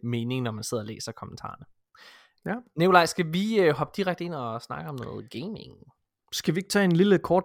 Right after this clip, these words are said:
Speaker 2: breaker først,
Speaker 1: Jo,
Speaker 2: måske?
Speaker 1: men jeg, jeg tænkte faktisk på at, øh, hvad hedder det, at, at ligesom kombinere det, fordi at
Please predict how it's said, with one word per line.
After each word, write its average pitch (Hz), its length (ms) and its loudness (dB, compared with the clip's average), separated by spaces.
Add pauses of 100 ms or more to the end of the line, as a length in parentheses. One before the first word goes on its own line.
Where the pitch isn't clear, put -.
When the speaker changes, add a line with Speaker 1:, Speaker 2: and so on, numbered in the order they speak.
Speaker 2:
breaker 180 260 6
først, - 480 0
Speaker 1:
Jo, 123 140 2
Speaker 2:
måske? 180 220 4
Speaker 1:
men 180 100 2
jeg, 175 120 2
jeg 165 120 -2
tænkte 214 180 -4
faktisk 185 240 -2
på 202 160 -2
at, 139 420 6
øh, 120 460 2
hvad 123 160 -4
hedder 135 140 0
det, 113 540 -4
at, 117 360 -8
at 127 60 -2
ligesom 147 240 -8
kombinere 170 640 -4
det, - 160 -14
fordi - 380 -10
at 113 160 -2